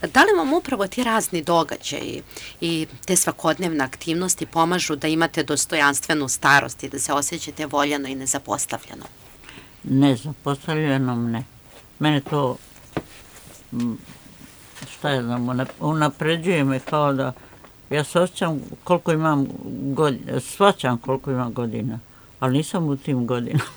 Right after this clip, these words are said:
Speaker 1: Tako i treba da bude.
Speaker 2: Sve, sve radeći ove radove,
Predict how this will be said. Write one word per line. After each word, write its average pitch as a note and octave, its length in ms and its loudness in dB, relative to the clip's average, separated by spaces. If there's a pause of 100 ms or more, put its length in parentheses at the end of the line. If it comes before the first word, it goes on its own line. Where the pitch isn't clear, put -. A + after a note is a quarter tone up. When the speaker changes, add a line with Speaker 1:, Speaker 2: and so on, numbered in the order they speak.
(240)
Speaker 1:
Tako C#3 320 -8
i D#3 40 -8
treba C#3 360 4
da C3+ 180 0
bude. C3+ 260 0
Speaker 2:
Sve, D#3 240 4 (120)
sve E3 300 4
radeći C3+ 560 4
ove B2 280 0
radove, C3+ 540 0